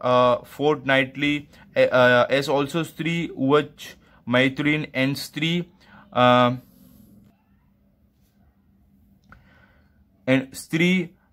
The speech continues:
अन्याय विरोधी मंच in औरंगाबाद, महिला दक्ष-, अ, महिला दक्षता समिति in कोल्हापुर, महिला हक्का in नासिक and नारी, अ, प्रबोधन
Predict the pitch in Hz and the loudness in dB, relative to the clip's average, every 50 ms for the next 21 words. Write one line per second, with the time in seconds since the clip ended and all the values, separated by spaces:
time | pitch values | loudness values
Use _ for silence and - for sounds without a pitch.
0 | _ _ _ _ _ - 135 135 139 147 151 156 160 156 156 147 151 151 147 156 | _ _ _ _ _ -2 0 0 2 2 2 2 2 2 0 0 0 0 0 0
1 | 165 160 156 - 131 135 135 143 156 156 - - 147 151 - - 131 127 131 135 | 0 -2 -2 -2 0 0 0 0 -2 -4 -8 -8 -8 -8 -4 0 2 4 4 4
2 | 139 143 143 139 135 135 139 143 135 - - 117 123 131 131 127 135 135 143 143 | 4 2 2 2 4 4 2 2 0 -2 -8 -6 -2 -2 0 0 0 0 2 2
3 | 143 - - 135 127 123 123 120 - - 120 - 123 120 120 120 120 117 117 127 | 2 2 0 -2 0 0 0 0 -4 -12 -10 -6 -2 0 2 2 2 2 2 2
4 | 127 131 139 135 131 131 135 131 - - 143 139 143 139 139 - 135 131 135 135 | 2 4 4 4 4 2 0 -2 -2 -4 -4 -2 -2 -2 -2 -2 -2 -2 -2 -2
5 | 135 143 131 135 135 131 127 127 123 123 123 131 127 131 135 139 131 - - 120 | -2 -2 -2 -2 -2 -2 0 0 2 4 4 4 2 2 -2 -4 -4 -4 -4 -4
6 | 117 113 123 123 127 127 127 127 120 120 - 139 139 135 135 127 135 139 127 127 | -2 0 0 2 2 2 0 -2 -6 -8 -4 -2 -2 -2 -2 -2 -4 -4 -4 -2
7 | 127 120 120 117 - - 143 139 139 - - - - - - - - 127 135 139 | 0 0 0 0 -2 -4 -4 -4 -6 -8 -20 -20 -20 -20 -20 -14 -8 -4 -2 0
8 | 135 131 127 127 131 139 143 147 151 151 - - 123 123 123 123 123 123 113 - | 2 4 6 6 4 4 2 0 -2 -2 -2 0 2 4 4 4 2 2 0 -4
9 | - - - _ - 131 131 127 135 139 139 135 143 143 147 | -8 -20 -14 _ 0 0 0 0 0 0 0 0 0 0 0